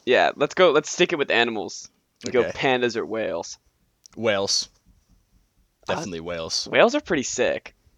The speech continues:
Speaker 1: I don't know about this one, 'cause pandas are also sick.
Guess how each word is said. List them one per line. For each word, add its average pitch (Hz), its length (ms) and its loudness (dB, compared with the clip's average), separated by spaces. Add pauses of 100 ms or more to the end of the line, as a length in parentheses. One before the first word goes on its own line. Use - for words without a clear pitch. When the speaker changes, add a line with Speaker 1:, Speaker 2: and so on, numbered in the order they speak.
(240)
Speaker 1:
I 170 60 10
don't 311 160 6
know 185 140 10
about 143 200 6
this - 220 -4
one, 92 160 -4
'cause - 240 -4 (760)
pandas 294 360 8
are 180 120 8
also 135 400 6
sick. - 480 -10